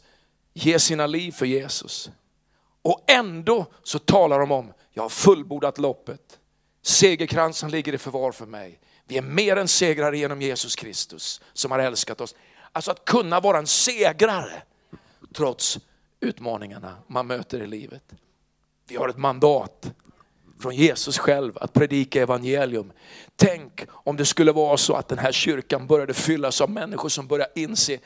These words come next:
vem det är vi har blivit kallade av, vad vi har fått förvandlat i våra liv.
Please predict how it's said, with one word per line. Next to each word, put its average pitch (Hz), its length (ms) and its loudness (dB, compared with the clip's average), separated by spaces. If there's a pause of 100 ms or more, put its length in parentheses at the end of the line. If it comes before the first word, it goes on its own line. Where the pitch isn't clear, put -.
(300)
vem 160 300 2
det 156 260 -6
är 151 60 -6
vi 127 120 -10
har 131 120 -8 (540)
blivit 143 240 -12
kallade 143 440 0
av, 127 260 0 (540)
vad 156 200 0
vi 165 60 -2
har 160 100 4
fått 156 220 -4
förvandlat 156 600 0
i 151 40 2
våra 143 260 0
liv. 139 400 -10